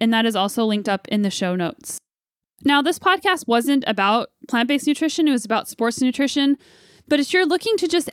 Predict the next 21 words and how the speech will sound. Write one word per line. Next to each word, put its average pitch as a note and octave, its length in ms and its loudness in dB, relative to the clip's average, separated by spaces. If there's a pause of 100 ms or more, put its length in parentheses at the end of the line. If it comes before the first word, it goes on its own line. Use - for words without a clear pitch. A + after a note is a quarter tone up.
add B3+ 320 2
in A#3+ 260 2
more A#3+ 220 2
plant-based A#3 500 -2
foods A3+ 340 2
and A#3 140 0
you A#3+ 80 2
don't C#4+ 220 2
know D#4 100 6
where D4 160 2
to C#4+ 80 0
start, B3+ 440 2
you A3 100 -2
don't A#3 260 0
know C4 460 4 (240)
what B3 180 0
type C#4+ 160 0
of D4 100 2
foods C#4 260 0
to - 80 -4
eat, A#3 300 2